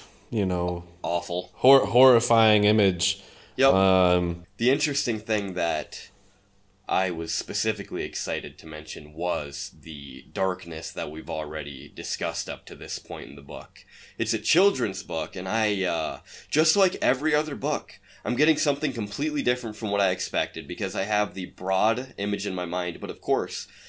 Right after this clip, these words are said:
Speaker 2: this book is a hundred fifty pages, so there's just, there's a lot more to it than you might expect.
Speaker 1: Yeah,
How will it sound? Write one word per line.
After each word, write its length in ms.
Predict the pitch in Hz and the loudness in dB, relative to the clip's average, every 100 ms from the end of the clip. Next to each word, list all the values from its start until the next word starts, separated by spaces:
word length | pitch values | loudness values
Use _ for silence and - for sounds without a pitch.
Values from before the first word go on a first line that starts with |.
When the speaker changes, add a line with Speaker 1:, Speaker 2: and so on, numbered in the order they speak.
| - | -6
Speaker 2:
this 160 | 131 135 | -2 0
book 180 | 147 160 | -2 -2
is 100 | 107 | -6
a 60 | |
hundred 360 | 107 123 110 104 | -2 -2 -2 -6
fifty 300 | - 113 101 | -4 -6 -6
pages, 540 | - 107 123 107 85 - | -6 -4 -2 -4 -4 -4
so 480 | - 85 78 71 - _ _ - _ | -4 -4 -4 -8 -12 _ _ -20 _
there's 240 | 110 104 - | -2 -2 -2
just, 420 | 107 92 - - | -2 -2 -6 -4
there's 200 | 113 107 | -4 -2
a 60 | 98 | -4
lot 320 | 87 113 113 | 0 0 2
more 220 | 104 101 | 0 -2
to 260 | 92 - 95 | -4 -4 -4
it 120 | 80 | -4
than 140 | 87 | -6
you 80 | 82 | -8
might 200 | 82 82 | -8 -8
expect. 720 | 80 - - - - _ - _ _ _ _ _ _ - _ _ - - _ _ | -8 -10 -8 -10 -10 _ -20 _ _ _ _ _ _ -20 _ _ -20 -20 _ _
Speaker 1:
Yeah, 460 | 202 190 117 92 | 2 4 4 2